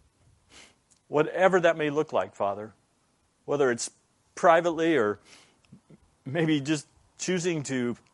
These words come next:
come be a part of a Sunday school class or a small group or some, something, some place where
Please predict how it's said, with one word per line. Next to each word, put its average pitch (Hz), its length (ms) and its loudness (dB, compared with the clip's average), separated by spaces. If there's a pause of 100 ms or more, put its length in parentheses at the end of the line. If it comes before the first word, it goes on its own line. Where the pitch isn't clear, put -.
(1300)
come 143 160 0
be 156 80 2
a 147 60 6
part 170 240 8
of 156 80 4
a 143 60 2
Sunday 170 300 -2
school 175 240 -2
class 180 440 0
or 113 120 0
a 113 40 -4
small 175 360 0
group 185 420 -2
or 139 100 0
some, 226 380 0
something, 185 520 -4 (100)
some 247 300 0
place 156 340 0
where 151 280 0